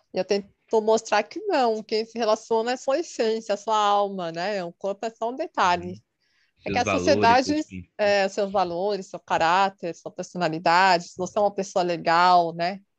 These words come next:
Speaker 1: Às vezes tem pessoas com deficiência muito chatas, e aí elas falam que é por causa da deficiência que as pessoas não gostam dela.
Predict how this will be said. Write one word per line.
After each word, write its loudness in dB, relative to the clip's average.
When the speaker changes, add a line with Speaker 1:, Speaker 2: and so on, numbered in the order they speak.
Speaker 1:
Às -10
vezes -4
tem -2
pessoas -2
com -10
deficiência -6
muito -2
chatas, 0
e -2
aí 2
elas 2
falam 0
que -6
é 4
por -10
causa -2
da -4
deficiência -6
que -8
as -4
pessoas -6
não -6
gostam 2
dela. 2